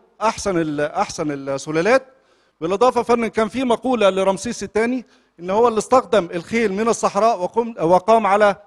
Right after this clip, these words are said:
تربيتها وتدريبها. بالإضافة يا فندم عندي هنا ال-، عندنا يا فندم هنا الجواد العربي نظير، وده كان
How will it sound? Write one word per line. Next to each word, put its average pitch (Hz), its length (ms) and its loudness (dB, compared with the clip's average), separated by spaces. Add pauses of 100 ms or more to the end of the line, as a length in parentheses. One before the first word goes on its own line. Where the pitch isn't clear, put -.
(100)
تربيتها 190 580 2
وتدريبها. 165 560 -4 (1160)
بالإضافة 214 420 4
يا 226 40 2
فندم 214 440 -4 (160)
عندي 196 320 -4
هنا 202 360 -2
ال-، 151 300 -12
عندنا 165 320 -4
يا 208 40 -2
فندم 202 280 -4
هنا 226 280 -4 (320)
الجواد 190 520 -2 (200)
العربي 160 640 2
نظير، 185 460 -4 (220)
وده 180 260 2
كان 208 340 -2